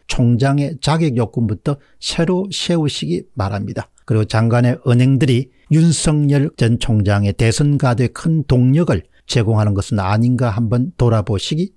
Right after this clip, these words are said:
바랍니다. 이렇게 조응춘 더불어민주당 의원이 소신 발언을 자신의 에스엔에스에서 담았습니다. 검찰개혁이란 게 뭐 다 그런 거, 그런 거 아닙니까? 권력 연장을 위해서 걸림돌을 제거한다.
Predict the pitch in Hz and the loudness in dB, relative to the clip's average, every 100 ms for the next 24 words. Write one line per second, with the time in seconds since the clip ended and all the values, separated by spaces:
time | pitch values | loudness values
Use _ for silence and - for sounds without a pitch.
0 | _ 101 95 90 95 95 98 - _ _ | _ -4 -4 -4 -10 -12 -14 -20 _ _
1 | - 104 101 110 92 110 180 - _ 120 | -2 -2 -2 -2 0 0 -4 -8 _ 0
2 | 107 113 120 - 127 107 101 - _ 143 | 2 2 0 -2 -2 -2 -2 -8 _ -14
3 | 120 117 110 110 98 95 120 101 98 - | -2 0 2 2 0 -2 -2 -2 -2 -2
4 | 104 98 113 92 80 _ - 127 123 - | 0 2 0 0 -4 _ -10 -2 -2 2
5 | 135 131 123 120 117 90 120 _ _ _ | 2 2 2 0 0 -2 -10 _ _ _
6 | - 95 - 104 95 135 123 101 123 110 | -2 -2 0 -2 -2 -2 -2 0 0 0
7 | 110 - 98 - - 90 90 - 107 107 | 0 -2 -6 -4 -6 -4 -6 -8 -10 -10
8 | 104 - - 120 117 160 175 214 202 156 | -14 -12 -2 -2 0 -2 0 -2 0 0
9 | 117 107 95 - - - - 135 165 160 | 0 0 -2 -4 -8 -8 -2 0 0 -2
10 | - 143 165 107 92 107 160 131 101 _ | -2 0 0 -2 -2 -2 -4 -6 -10 _
11 | _ 127 123 110 110 104 107 117 107 90 | _ 0 2 2 2 2 2 2 0 0
12 | 95 - 113 - - 113 110 123 147 127 | -4 -4 -10 -10 -2 2 2 2 2 0
13 | - 107 104 107 107 104 | 0 -2 0 -2 -4 -6